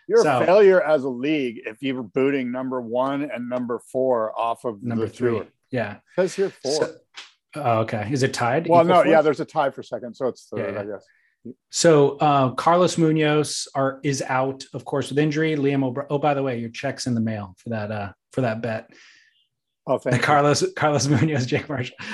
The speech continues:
Speaker 2: I mean, I literally tried to send a PayPal today,
Speaker 1: Yeah.
Speaker 2: and they said they're looking at, they're like, "We're holding pending payment for us to look into this to make sure it's not suspicious or something."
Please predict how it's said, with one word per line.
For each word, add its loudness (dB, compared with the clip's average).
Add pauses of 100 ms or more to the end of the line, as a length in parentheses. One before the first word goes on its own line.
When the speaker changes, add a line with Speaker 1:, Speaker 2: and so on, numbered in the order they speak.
Speaker 2:
I 4
mean, 4
I 4
literally 6
tried 2
to 2
send 0
a -2
PayPal -2
today, -4 (340)
Speaker 1:
Yeah. 0
Speaker 2:
and 0
they -4
said -4
they're -4
looking -4
at, -10 (240)
they're 2
like, 0
"We're 0
holding -4
pending 0
payment -4
for -6
us -6
to -8
look -6
into -4
this -6
to -8
make -4
sure -6
it's -8
not -8
suspicious -10
or -16
something." -16